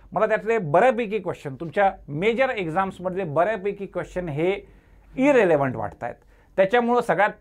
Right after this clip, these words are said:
पहिल्यांदा, जसं आपके टूथपेस्ट में नमक है क्या, उस हिसाब से मी पहिल्यांदा सांगेल की पहिलं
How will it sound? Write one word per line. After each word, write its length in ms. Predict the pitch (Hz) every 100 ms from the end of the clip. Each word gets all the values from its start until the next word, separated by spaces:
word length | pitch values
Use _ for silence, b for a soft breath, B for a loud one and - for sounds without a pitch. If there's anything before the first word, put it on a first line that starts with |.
| 190
पहिल्यांदा, 520 | 175 202 202 160 123 - _ b b b b b b b b b -
जसं 280 | 185 185 226
आपके 460 | 214 190 - 226
टूथपेस्ट 720 | 226 - 196 - 202 226 226
में 200 | 220 214
नमक 220 | 175 196 208
है 140 | 165 175
क्या, 200 | 180 131 - -
उस 200 | 220 220
हिसाब 300 | 185 214 196 -
से 160 | 226 220
मी 160 | 208
पहिल्यांदा 640 | 208 - 180 208 262 277
सांगेल 400 | 254 196 190 220 220
की 60 | 233
पहिलं 540 | - 220 208 240 285